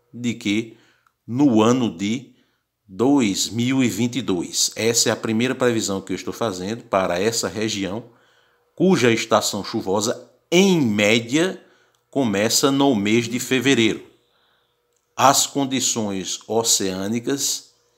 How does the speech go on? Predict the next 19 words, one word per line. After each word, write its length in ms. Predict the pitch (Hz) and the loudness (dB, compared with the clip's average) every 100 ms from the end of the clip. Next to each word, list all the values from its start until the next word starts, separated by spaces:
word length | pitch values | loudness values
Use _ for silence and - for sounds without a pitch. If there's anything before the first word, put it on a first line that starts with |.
| _ _ _ _ _ - | _ _ _ _ _ -4
elas 360 | 101 113 110 | 0 0 -2
podem 500 | - - 98 92 92 | -4 -2 -2 -2 -4
mudar 720 | 107 147 104 98 117 - - _ _ _ _ _ _ _ _ _ _ _ _ - | -2 0 2 2 2 -4 -20 _ _ _ _ _ _ _ _ _ _ _ _ -2
até 840 | 110 110 - - 139 165 160 - _ _ | -2 -2 -4 2 4 4 0 -16 _ _
o 120 | - 131 | -10 -10
fim 340 | - 120 123 | -4 -2 -2
de 120 | 120 | 0
março. 680 | 135 110 92 - - - - _ _ _ _ _ _ _ _ _ _ _ _ _ _ _ _ _ _ _ _ | 2 4 2 -6 -10 -12 -16 _ _ _ _ _ _ _ _ _ _ _ _ _ _ _ _ _ _ _ _
Mas 300 | 95 95 98 | -6 -4 2
há 80 | 131 | 2
um 140 | 160 | 4
cenário 680 | - - 127 101 98 98 123 | 4 4 2 -2 -2 -2 -4
positivo 800 | 120 - 98 95 - 92 107 113 | -8 -10 -8 -8 -8 -6 -6 -6
até 440 | 85 - 90 123 - _ _ - | -8 -10 -10 -10 -16 _ _ -4
para 180 | 104 | -2
as 120 | 104 95 | -2 -4
chuvas 340 | - 95 95 | -10 -10 -8
de 160 | 98 131 | -6 -4
fevereiro 720 | - 113 104 87 90 151 - | -2 -2 -2 -4 -8 -10 -16